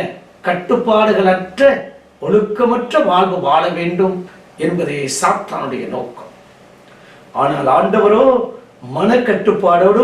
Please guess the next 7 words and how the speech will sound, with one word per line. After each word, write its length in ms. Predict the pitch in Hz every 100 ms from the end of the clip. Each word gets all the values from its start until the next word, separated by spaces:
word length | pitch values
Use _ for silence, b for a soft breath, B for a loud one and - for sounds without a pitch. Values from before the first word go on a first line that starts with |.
| 233
உணவு 220 | 208 240 247 220
கட்டுப்பாடோடு, 800 | 190 202 - 170 165 170 - 277 202 - - - - - B B B B B - 131
உடல் 300 | 208 330 -
கட்டுப்பாடோடு 640 | 269 - 226 202 190 190 185 175
நீங்கள் 320 | 160 135 127
வாழ 160 | - 226 180
வேண்டும், 320 | 180 175 170